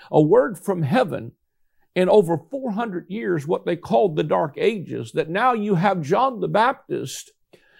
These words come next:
who's coming on the scene. God is about to give birth to a messenger who's going to begin with his opening message to say,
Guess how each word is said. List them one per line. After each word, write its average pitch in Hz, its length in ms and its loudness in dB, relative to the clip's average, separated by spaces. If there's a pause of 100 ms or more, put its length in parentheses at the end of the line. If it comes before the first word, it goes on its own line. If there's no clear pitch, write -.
(120)
who's 196 160 4
coming 262 360 2
on 226 180 -2
the 165 100 -2
scene. 147 680 -8 (580)
God 262 240 6
is 196 140 0
about 220 280 0
to 196 60 2
give 180 320 0
birth 214 240 0
to 170 120 2
a 160 40 0
messenger 160 920 -4 (340)
who's 202 160 6
going 214 200 -2
to 196 60 0
begin 175 480 -2
with 185 160 4
his 180 180 4
opening 196 580 2
message - 580 -2
to 170 120 0
say, 151 560 -2